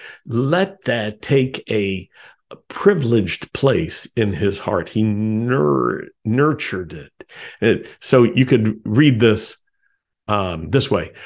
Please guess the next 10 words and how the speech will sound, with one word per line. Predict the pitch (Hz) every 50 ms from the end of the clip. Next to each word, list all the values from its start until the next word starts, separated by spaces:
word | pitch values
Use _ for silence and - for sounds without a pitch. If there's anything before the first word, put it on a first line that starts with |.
| - -
So | - - 147 135 123 110
Esau | - 156 170 180 170 - - 143 131 110 107 104
cherished | - - - 143 131 131 131 113 - - - -
animosity | - 123 131 127 127 113 101 101 110 120 113 - - 117 123 - 101 98 95 92
against | 98 - 101 101 95 - - -
Jacob | 110 107 107 104 - 104 95 92 - _ -
because | 110 98 - - 143 147 139 -
of | 127 101 95 90 92
the | 90
blessing | 85 90 - 113 117 139 160 190 208 196 - - - - 98 87 85 82 87 98 90 -